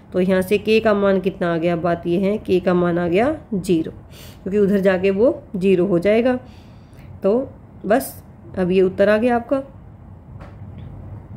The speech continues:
के का उसने मान पूछा था, के का मान हमारा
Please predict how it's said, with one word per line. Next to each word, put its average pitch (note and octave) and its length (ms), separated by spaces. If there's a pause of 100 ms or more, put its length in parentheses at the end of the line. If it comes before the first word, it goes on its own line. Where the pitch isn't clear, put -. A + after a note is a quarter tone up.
(2750)
के G#3+ 120
का G3+ 140
उसने G3 240
मान F#3+ 240
पूछा F#3+ 260
था, B3 140
के A3 180
का F#3+ 140
मान F#3 220
हमारा F#3+ 400